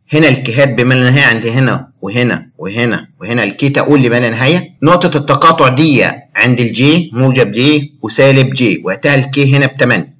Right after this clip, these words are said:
تمام؟ وقلنا عدد البرانشز أربعة، ده يعتبر برانش. خلي بالك لو أنا عايز أرسم بشيء أكثر من الدقة، هروح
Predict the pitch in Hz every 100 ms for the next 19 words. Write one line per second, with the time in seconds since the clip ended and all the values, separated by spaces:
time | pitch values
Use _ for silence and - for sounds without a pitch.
0 | - 101 151 175 - 139 139 139 151 120
1 | 135 143 131 131 135 135 - 131 - -
2 | 98 92 82 - - 123 110 120 123 98
3 | 120 117 - - 101 98 85 - 113 135
4 | 151 120 135 135 147 - 113 110 - 131
5 | - 139 - 120 120 110 101 131 170 180
6 | - 135 143 143 -